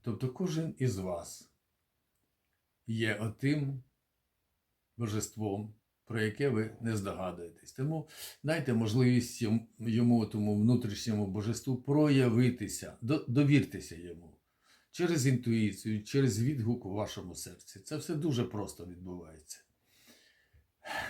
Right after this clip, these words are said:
Коли ви впораєтесь зі своїм его, з вами все буде добре.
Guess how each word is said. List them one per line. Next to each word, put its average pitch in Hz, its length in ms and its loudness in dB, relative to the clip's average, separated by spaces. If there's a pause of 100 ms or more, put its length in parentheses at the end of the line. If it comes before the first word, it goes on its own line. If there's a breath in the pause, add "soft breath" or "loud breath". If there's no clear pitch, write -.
(1120 loud breath)
Коли 123 300 6
ви 101 320 0 (160)
впораєтесь 110 600 2
зі 104 180 -4
своїм 104 560 0 (140)
его, 127 440 -2 (1040)
з 110 80 -6
вами 143 280 4
все 120 220 0
буде 98 300 -4
добре. 85 360 -14